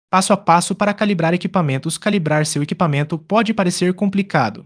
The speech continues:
mas você pode seguir este passo a passo simples. Um. Escolha o método de calibração. Decida se você usará comparação,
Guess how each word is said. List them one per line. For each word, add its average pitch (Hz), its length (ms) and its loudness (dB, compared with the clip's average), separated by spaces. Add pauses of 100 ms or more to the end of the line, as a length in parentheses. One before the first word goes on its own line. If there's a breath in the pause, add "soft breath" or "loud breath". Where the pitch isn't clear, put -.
(140)
mas 143 200 0
você 147 200 0
pode 214 300 0
seguir 170 320 0
este 165 180 -2
passo 180 320 -2
a 180 60 4
passo 151 340 -2
simples. 139 640 -6
Um. 120 240 -6 (400)
Escolha 180 360 0
o - 20 0
método 156 380 0
de 170 80 0
calibração. 165 720 -2 (140)
Decida 175 320 0
se 185 120 -2
você 196 260 0
usará 180 280 2
comparação, 190 800 0